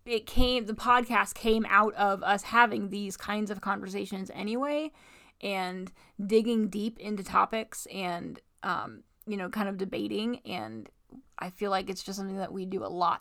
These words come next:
anyway, and it's something we're good at. And so it really just kind of became like, "Oh, let, we'll just hit record,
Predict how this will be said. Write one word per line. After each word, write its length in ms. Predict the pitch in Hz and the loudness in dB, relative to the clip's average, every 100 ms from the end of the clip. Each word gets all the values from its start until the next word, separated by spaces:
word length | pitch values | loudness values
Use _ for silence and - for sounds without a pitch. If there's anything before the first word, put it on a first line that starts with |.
| - | -4
anyway, 400 | 190 190 123 156 | -8 -6 -8 -8
and 120 | - | -10
it's 100 | - | -10
something 260 | 190 196 185 | -6 -6 -8
we're 140 | 214 | -10
good 240 | 180 190 160 | -6 -2 0
at. 260 | 170 180 _ - - _ _ | 0 0 _ -20 -20 _ _
And 500 | 208 185 180 180 - _ _ _ _ _ | 0 2 2 -4 -12 _ _ _ _ _
so 220 | 226 233 | 4 6
it 100 | 226 | 6
really 300 | 233 240 247 | 6 6 4
just 180 | 220 208 | 2 0
kind 160 | 247 196 | -2 -2
of 80 | 202 | -4
became 300 | 214 202 202 | -6 -4 -4
like, 260 | 196 190 - | -6 -8 -8
"Oh, 120 | 254 - | -8 -8
let, 140 | - - | -14 -12
we'll 180 | 208 | -12
just 200 | 214 214 | -8 -6
hit 140 | 240 240 | -6 -6
record, 480 | 233 311 349 - | -2 0 0 -2